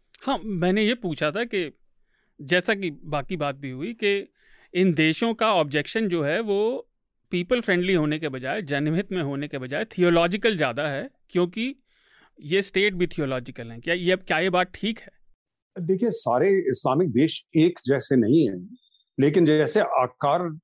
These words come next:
Speaker 2: अ, पटेल साहब ने कहा कि ये सोशल मीडिया पे जब ये शुरू, शुरू हुआ फैलना,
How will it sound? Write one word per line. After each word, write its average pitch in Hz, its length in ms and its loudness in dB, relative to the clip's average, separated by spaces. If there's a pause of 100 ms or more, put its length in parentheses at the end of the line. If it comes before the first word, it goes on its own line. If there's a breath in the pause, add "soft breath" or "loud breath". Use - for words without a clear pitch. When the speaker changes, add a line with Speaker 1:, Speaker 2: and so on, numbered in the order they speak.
(140)
Speaker 2:
अ, 120 440 2
पटेल 135 240 2
साहब 151 280 -2
ने 143 80 2
कहा 113 340 0 (600)
कि 165 60 6
ये 202 120 6
सोशल 202 600 2
मीडिया 147 540 6
पे 196 200 4
जब 151 320 0
ये 175 260 2
शुरू, 143 680 2
शुरू 175 400 4
हुआ 117 380 4
फैलना, 120 720 -2